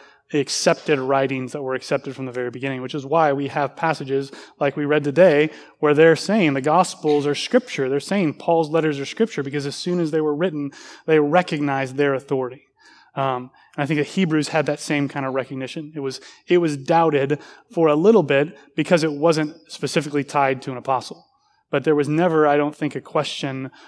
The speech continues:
for them to say, like, "This isn't really inspired by God." It was more just that we don't know what to do with it 'cause we don't know who it's by. Um, the other places, Dave also mentioned, you know, some editing, uh, which,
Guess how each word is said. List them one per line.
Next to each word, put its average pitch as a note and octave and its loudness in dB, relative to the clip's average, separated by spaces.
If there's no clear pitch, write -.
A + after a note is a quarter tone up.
for C#3+ -2
them C3+ 0
to C3 -4
say, C3+ 0
like, B2+ -2
"This C3+ -4
isn't C#3 -6
really C3+ 0
inspired B2+ -6
by B2 -10
God." A#2+ -10
It C#3+ -4
was C3 -4
more C#3 -2
just B2+ -12
that C3+ -4
we C#3 -6
don't C#3 -10
know C#3 -6
what C3+ -4
to C#3+ -12
do C#3 -8
with C3+ -2
it C3 -6
'cause - -20
we C#3 -8
don't C3 -12
know B2+ -12
who D3 -10
it's C3 -12
by. B2+ -10
Um, B2+ -6
the E3 6
other E3+ 6
places, E3 0
Dave D#3 4
also D3+ -2
mentioned, C#3+ -4
you D3+ -4
know, C#3 -4
some D3 -4
editing, C#3 -2
uh, C3+ 2
which, - -6